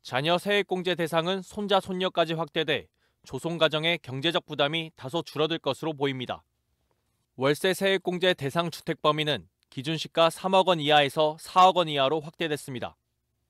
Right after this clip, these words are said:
또 수능 응시료와 대학 입학 전형료의 십오 퍼센트를 교육비로 세액공제를 받을 수 있습니다.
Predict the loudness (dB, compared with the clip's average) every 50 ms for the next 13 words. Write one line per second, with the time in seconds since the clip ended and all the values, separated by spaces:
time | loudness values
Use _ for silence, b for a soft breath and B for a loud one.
0 | _ _ _ _ _ _ _ _ _ -2 -2 -2 -2 -4 -4 -2 -2 0 0 -2
1 | -2 -4 -2 0 4 6 6 6 6 4 0 0 2 4 4 4 2 0 -6 -8
2 | -10 -4 -2 -2 -2 -2 -2 -2 0 0 0 0 -2 -4 -4 -4 -4 -4 -4 -4
3 | -4 -4 -4 -2 -2 0 0 -2 -4 -10 _ _ _ _ _ _ _ -2 0 0
4 | 0 0 _ 0 0 0 0 -2 -4 -6 -2 -2 -2 0 -2 -4 -4 -2 -2 -2
5 | -2 -4 -4 -4 -4 -4 -4 -4 -4 -6 -8 -8 -10 -10 -8 -8 -8 -10